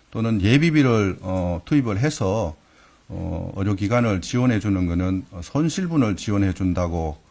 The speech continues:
어, 저희들은 생각하지 않습니다. 의료기관의 손실 부분은 의료기관에서,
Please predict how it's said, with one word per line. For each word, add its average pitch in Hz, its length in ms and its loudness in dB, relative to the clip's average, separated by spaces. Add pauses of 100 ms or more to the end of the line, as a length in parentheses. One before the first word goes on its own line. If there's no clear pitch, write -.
(340)
어, 92 120 -4
저희들은 98 280 0
생각하지 90 420 -2
않습니다. 76 460 -6 (220)
의료기관의 98 640 0
손실 123 380 -2
부분은 101 460 -2 (300)
의료기관에서, 92 800 -2